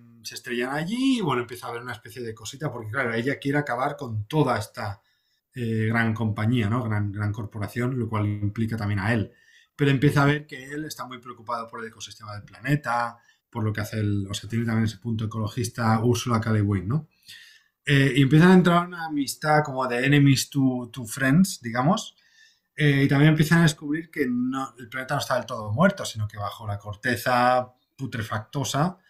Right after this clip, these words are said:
hay cosas, ¿no? Em, hay mucho más que no quiero tampoco entrar. Hay, hay servoarmaduras de esta, yo qué sé, hay un montón. Hay acción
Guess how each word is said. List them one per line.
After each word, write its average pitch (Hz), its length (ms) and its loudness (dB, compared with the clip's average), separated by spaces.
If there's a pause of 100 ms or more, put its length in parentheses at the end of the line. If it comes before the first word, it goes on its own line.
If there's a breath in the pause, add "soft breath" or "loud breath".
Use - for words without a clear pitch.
(180 soft breath)
hay 104 160 -6
cosas, - 460 -12
¿no? 127 160 -16 (680 soft breath)
Em, 135 1120 0 (400)
hay 180 100 4
mucho 185 280 6
más 196 540 0
que 139 80 -6
no 127 120 -6
quiero 135 160 0
tampoco 120 260 -2
entrar. 139 320 2
Hay, 113 340 0
hay 110 300 -2
servoarmaduras 98 1000 -6
de 101 240 -10
esta, 104 200 -8
yo 123 100 -6
qué 107 60 -8
sé, 120 80 -4
hay 123 80 0
un 131 80 0
montón. 104 360 -2 (300 soft breath)
Hay 127 120 -2
acción 135 580 -4